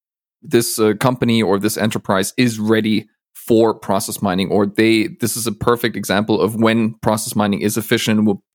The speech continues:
get value. There are some instances where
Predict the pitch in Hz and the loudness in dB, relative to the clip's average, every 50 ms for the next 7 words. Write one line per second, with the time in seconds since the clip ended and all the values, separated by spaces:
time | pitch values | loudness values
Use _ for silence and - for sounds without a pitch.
0 | _ _ - 117 104 - - 98 90 101 107 101 87 - - - _ _ _ _ | _ _ -2 -2 -2 -2 -4 -4 -4 -2 -2 -2 -4 -6 -8 -10 _ _ _ _
1 | _ 117 110 110 110 - 127 123 120 110 120 120 - - 113 110 - 117 113 110 | _ 2 2 2 2 0 0 0 2 0 0 0 0 -2 -2 -2 0 0 0 0
2 | 110 - 117 113 110 110 107 107 | 2 2 2 4 4 4 2 0